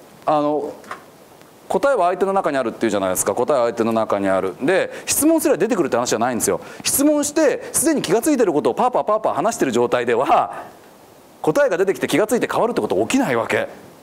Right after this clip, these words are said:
答えはまだ気がついてない自分の深い領域の中にあるわけ。で、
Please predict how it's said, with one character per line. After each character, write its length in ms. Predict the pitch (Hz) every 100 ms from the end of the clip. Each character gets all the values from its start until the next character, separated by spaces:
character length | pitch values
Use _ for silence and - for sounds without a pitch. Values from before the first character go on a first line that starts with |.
| - - - - - - -
答 280 | - 254 285
え 60 |
は 280 | 202 220 135 - -
ま 100 | 233
だ 100 | 220
気 120 | -
が 100 | 208
つ 100 | 294
い 60 | 247
て 80 | 139
な 160 | 190
い 200 | 190 165
自 180 | 113 143
分 160 | 208 220
の 320 | 254 139 - - -
深 220 | - - 247
い 20 |
領 120 | 170
域 100 | 135
の 80 | 131
中 180 | 127 117
に 80 |
あ 60 | 110
る 80 | 104
わ 80 | 95
け。 120 | 101
で、 240 | 202 180